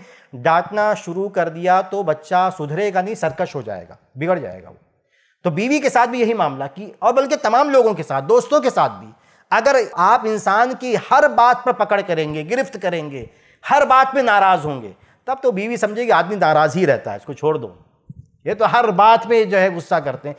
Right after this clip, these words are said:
फिर आपके गुस्से का भी कोई एतबार नहीं रह जाएगा, उसकी भी कोई अहमियत नहीं रह जाएगी। इसीलिए नबी ने फरमाया, "ला यफरक मुमिनुन मुमिना", कि कोई शौहर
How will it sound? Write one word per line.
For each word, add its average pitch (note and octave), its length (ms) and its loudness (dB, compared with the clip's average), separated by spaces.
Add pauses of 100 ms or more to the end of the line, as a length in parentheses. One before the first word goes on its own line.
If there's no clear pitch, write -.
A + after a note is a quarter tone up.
(180)
फिर D4 100 0
आपके C4+ 380 2
गुस्से A3+ 360 -2
का C#4+ 120 2
भी C#4+ 100 -2
कोई B3+ 160 6
एतबार G3+ 360 4
नहीं G3 120 -6
रह C#3+ 120 -2
जाएगा, G2 400 -16 (120)
उसकी C4 260 -8
भी C#4+ 80 -4
कोई C4+ 140 -4
अहमियत A3+ 380 0
नहीं A3 100 -2
रह E3+ 120 -2
जाएगी। G#2+ 360 -12 (360)
इसीलिए A3 280 -4
नबी F#3 220 -4
ने F#3+ 80 -6
फरमाया, F#3 460 -4
"ला D#3+ 200 2
यफरक G3 440 0
मुमिनुन D#3+ 520 -6
मुमिना", C3+ 500 -8 (640)
कि F#3 80 0
कोई A#3 380 0
शौहर E3+ 640 2